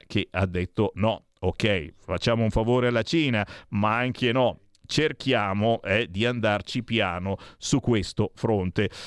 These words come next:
Ancora WhatsApp al tre quattro sei sei quattro due sette sette cinque sei. Meditazioni, eh, che giustamente a volte, eh, a volte fanno anche arrabbiare, ci mancherebbe altro. Violenza, filmare gli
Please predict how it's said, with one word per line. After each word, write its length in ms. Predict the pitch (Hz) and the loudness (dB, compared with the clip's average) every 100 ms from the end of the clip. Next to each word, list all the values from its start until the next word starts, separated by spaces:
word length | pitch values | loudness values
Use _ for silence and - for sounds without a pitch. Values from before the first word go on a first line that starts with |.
| - - | -18 -4
Ancora 400 | 123 156 247 233 | -4 2 2 4
WhatsApp 580 | 220 202 - 196 185 175 | 2 2 2 0 0 -2
al 120 | 156 | 0
tre 180 | 175 175 | 0 0
quattro 340 | 170 156 156 | 0 0 -2
sei 400 | - 175 165 156 | 0 2 4 2
sei 320 | - 175 180 | 0 2 2
quattro 380 | 165 156 147 147 | 2 0 2 0
due 320 | 151 190 175 | 0 2 2
sette 420 | 147 - 160 - 151 | 2 0 0 0 -2
sette 480 | - 160 - 151 | 2 0 2 -2
cinque 500 | 139 - 170 165 156 | 0 -2 -2 0 0
sei. 480 | 143 160 165 180 202 - _ - | 0 2 4 4 0 -6 _ 2
Meditazioni, 1400 | 143 196 208 190 - 180 - 196 214 202 180 143 113 110 | 4 4 2 -2 0 -2 0 4 6 8 6 4 2 2
eh, 400 | 147 170 160 98 | 2 4 2 0
che 80 | - | -4
giustamente 800 | 175 165 165 180 233 151 107 | -2 0 0 2 0 2 2
a 40 | 104 | 2
volte, 460 | 123 139 135 107 - - - | 2 2 2 0 0 -12 -12
eh, 300 | - - 76 | -8 -6 -4
a 160 | - 92 | -2 2
volte 340 | 135 156 98 | 2 0 -2
fanno 300 | 87 92 90 | 0 0 0
anche 240 | 87 90 98 | 0 0 0
arrabbiare, 680 | 92 87 123 104 85 80 | 0 0 0 0 -2 -6
ci 140 | 80 92 | -6 -4
mancherebbe 540 | 92 95 107 95 107 | -2 0 0 0 2
altro. 420 | 110 98 90 98 | 2 2 0 -2
Violenza, 640 | 90 107 131 165 165 - 143 | 0 2 2 0 -2 -2 -2
filmare 600 | - 127 117 127 143 139 | -2 -4 0 0 0 -2
gli 140 | 127 | -4